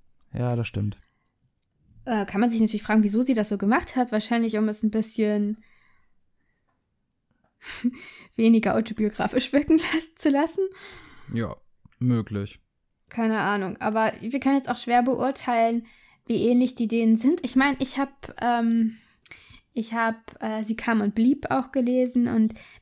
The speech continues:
Speaker 2: tatsächlich sind die Hauptfiguren, also das auch, äh, das autobiografisch inspiriert. Die Hauptfiguren haben schon eine ziemliche Ähnlichkeit zu denen hier, nur dass sie deutlich jünger sind.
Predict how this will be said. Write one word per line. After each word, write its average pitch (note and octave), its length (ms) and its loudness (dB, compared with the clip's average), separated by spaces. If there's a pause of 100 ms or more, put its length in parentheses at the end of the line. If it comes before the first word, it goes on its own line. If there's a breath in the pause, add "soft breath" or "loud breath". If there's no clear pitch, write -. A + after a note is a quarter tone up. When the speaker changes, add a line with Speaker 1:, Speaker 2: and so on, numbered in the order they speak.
Speaker 2:
tatsächlich G3+ 600 -4
sind G#3+ 440 -2
die G#3 300 -4
Hauptfiguren, A#3 800 -4
also G#3+ 120 -12
das - 240 -10
auch, A3+ 260 0
äh, G#3+ 120 -4 (160)
das - 320 -6 (220)
autobiografisch G#3+ 840 -4 (340 soft breath)
inspiriert. B3 840 2 (1400 soft breath)
Die A3 120 -6
Hauptfiguren A#3 580 4
haben B3+ 100 4
schon A#3 160 4
eine G#3 80 2
ziemliche D4 360 4
Ähnlichkeit B3 600 0
zu G#3+ 100 -6
denen G3 280 0
hier, B3+ 380 4
nur A#3 120 6
dass G3 160 -2
sie G#3 80 -8
deutlich G3+ 320 -4
jünger B3 260 2
sind. D4+ 280 -2